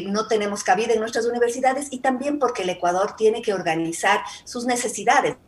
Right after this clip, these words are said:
Necesitamos médicos, pero también necesitamos enfermeras, tecnólogos, odontólogos, en fin. Entonces tiene que el tema de cupos y capacitación pública pasarse en un proyecto nacional de demanda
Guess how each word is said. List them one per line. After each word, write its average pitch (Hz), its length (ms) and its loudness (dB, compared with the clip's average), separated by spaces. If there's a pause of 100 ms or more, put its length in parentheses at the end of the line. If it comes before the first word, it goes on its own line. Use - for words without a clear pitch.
(100)
Necesitamos 196 680 -4
médicos, 262 420 -2
pero 208 220 0
también 208 280 2
necesitamos 208 600 -2
enfermeras, 185 840 -2
tecnólogos, 175 760 -2
odontólogos, 165 760 -2
en 143 120 -8
fin. - 200 -14 (320)
Entonces 269 500 0
tiene 294 240 2
que 226 260 2
el 190 120 -6
tema 233 240 0
de 180 120 -2
cupos 233 380 -2
y 175 120 -4
capacitación 180 840 0 (260)
pública 220 560 -2 (240)
pasarse 240 480 2
en 208 140 2
un 240 120 -4
proyecto 202 540 0
nacional 170 640 -2 (220)
de 185 160 -2
demanda 208 640 2